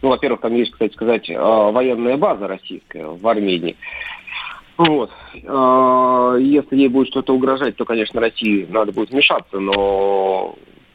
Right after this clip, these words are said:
м, надо думать, что азербайджанская сторона понимает ситуацию. А второе, это пункт, который мы уже проходили на основании Белоруссии, да, там все это теоретически прорабатывалось, вернее, обсуждался этот вопрос, что нужен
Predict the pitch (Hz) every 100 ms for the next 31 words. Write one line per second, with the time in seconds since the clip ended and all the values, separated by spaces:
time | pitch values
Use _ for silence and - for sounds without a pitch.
0 | _ - 50 50 - 104 101 98 101 -
1 | 101 95 95 104 98 104 98 - 104 113
2 | 110 110 95 92 87 82 - - - -
3 | - - 139 151 180 98 - - - -
4 | 120 113 95 82 78 - - - - 107
5 | 110 110 110 107 95 - 117 127 180 185
6 | 151 113 - 104 139 131 120 117 110 113
7 | 107 104 107 117 110 98 98 98 95 95
8 | 113 107 101 98 95 131 131 127 202 208
9 | 113 92 120 107 92 - 101 _ 113 110
10 | - - - 92 104 104 107 170 165 104
11 | 87 95 92 - - - 104 131 113 107
12 | 95 92 - 110 160 185 - 113 123 104